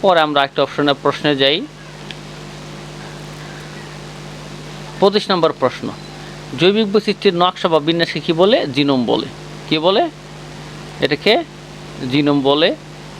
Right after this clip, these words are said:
যদি তোমাদের কাছে ক্লাসটি ভালো লেগে থাকে, তাহলে বলবো যে তোমরা আজকের এই ক্লাসটি শেয়ার করে দাও, কারণ তোমার এই শেয়ারের মাধ্যমে যারা হয়তো আজকে আইসিটি এমসিকিউ কারেকশন করেছে,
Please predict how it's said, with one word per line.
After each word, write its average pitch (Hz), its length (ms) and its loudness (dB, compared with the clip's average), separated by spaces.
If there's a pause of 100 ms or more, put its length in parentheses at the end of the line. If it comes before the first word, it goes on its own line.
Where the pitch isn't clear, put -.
(180)
যদি 170 160 0
তোমাদের 190 280 4
কাছে 190 220 0
ক্লাসটি 196 580 0 (120)
ভালো 160 220 0
লেগে 170 220 2
থাকে, 160 480 0 (480)
তাহলে 143 160 6
বলবো 170 420 6
যে 156 120 4
তোমরা 156 400 6
আজকের 156 280 -2
এই 160 60 2
ক্লাসটি 156 320 0
শেয়ার 170 300 4
করে 135 240 4
দাও, 117 340 -2
কারণ 143 340 4
তোমার 160 220 4
এই 160 100 2
শেয়ারের 165 300 2
মাধ্যমে 165 380 4
যারা 131 240 4
হয়তো 143 240 2
আজকে 143 380 2
আইসিটি 143 400 0
এমসিকিউ 143 380 0
কারেকশন 143 320 2
করেছে, 143 500 4